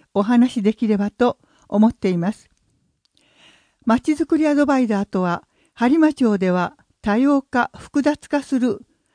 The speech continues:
地域の課題やニーズにより細かく対応するため、二千二十年度より町づくりアドバイザーを配置しています。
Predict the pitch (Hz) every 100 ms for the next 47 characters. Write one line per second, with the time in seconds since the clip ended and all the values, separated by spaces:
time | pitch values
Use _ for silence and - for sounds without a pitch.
0 | _ _ - 277 247 220 190 - 208 262
1 | 269 269 254 285 294 208 185 180 - _
2 | _ 226 254 220 190 - - 233 285 294
3 | - - 247 254 254 262 - 247 - 233
4 | 196 - _ _ _ _ - 220 - 302
5 | 285 294 277 302 330 269 233 202 185 175
6 | - _ _ _ - 226 - 262 269 277
7 | 262 - 208 262 302 302 247 240 240 233
8 | 233 - 226 - 214 190 202 - -